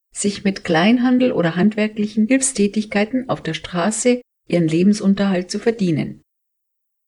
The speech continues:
Bleibt zu hoffen, dass die Corona-Krise nicht einhundert Jahre später zu ähnlichen Zuständen in Deutschland führen wird.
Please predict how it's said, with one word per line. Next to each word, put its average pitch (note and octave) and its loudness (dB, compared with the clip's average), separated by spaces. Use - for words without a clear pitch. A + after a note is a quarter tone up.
Bleibt C3+ -4
zu C#3+ -6
hoffen, D4+ 0
dass - -6
die - -10
Corona-Krise A3+ 0
nicht D#3 -6
einhundert F#3+ 2
Jahre E3 -4
später A3 0
zu - -12
ähnlichen A#3+ 2
Zuständen G3+ 0
in E4+ -2
Deutschland G#3+ 0
führen F3 2
wird. - -8